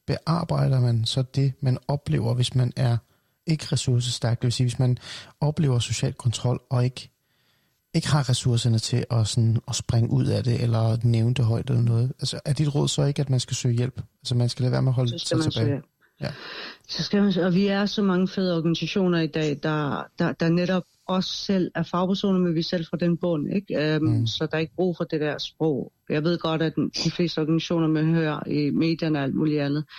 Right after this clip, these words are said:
Speaker 2: de tager sig nogle helt andre ting.
Speaker 1: Mm.
Speaker 2: Men jeg synes, der kommer rigtig mange, ligesom de anbragte børns vilkår.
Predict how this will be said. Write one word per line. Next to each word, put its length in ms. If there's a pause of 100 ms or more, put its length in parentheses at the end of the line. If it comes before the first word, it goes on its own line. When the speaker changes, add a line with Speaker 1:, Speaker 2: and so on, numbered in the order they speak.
(280)
Speaker 2:
de 80
tager 220
sig 160
nogle 220
helt 140
andre 260
ting. 280 (320)
Speaker 1:
Mm. 200
Speaker 2:
Men 320
jeg 160
synes, 180
der 100
kommer 280
rigtig 260
mange, 380
ligesom 280
de 160
anbragte 460
børns 420
vilkår. 400